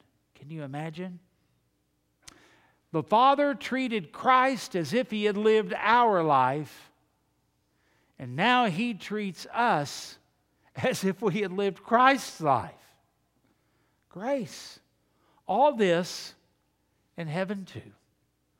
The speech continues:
All this and heaven too, because of His wonderful, marvelous,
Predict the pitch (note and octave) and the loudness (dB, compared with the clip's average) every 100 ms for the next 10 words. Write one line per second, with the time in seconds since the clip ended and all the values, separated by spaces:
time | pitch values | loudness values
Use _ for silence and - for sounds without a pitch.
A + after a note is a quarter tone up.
0 | _ _ - F#3+ C4 C4+ G3 C#3+ B2 - | _ _ -4 0 2 2 0 0 -4 -10
1 | - _ _ _ _ _ - D3 C3 G#2+ | -18 _ _ _ _ _ -16 -14 -12 -8
2 | F3+ F3+ F3 C#3+ C#3+ G#2+ G#2 _ _ _ | -8 -8 -10 -10 -10 -10 -14 _ _ _
3 | C3 D#3 D3 C#3 A2+ A#2+ A2 - _ _ | -12 -10 -8 -10 -8 -8 -10 -14 _ _
4 | C3+ D3 G3 F#3+ D#3+ C#3 B2 G#2+ _ _ | -10 -4 -2 -2 -4 -4 -6 -8 _ _
5 | C#3+ E3+ G3 C3+ B2 G#2+ G#2 - | -6 0 0 -2 -4 -6 -8 -12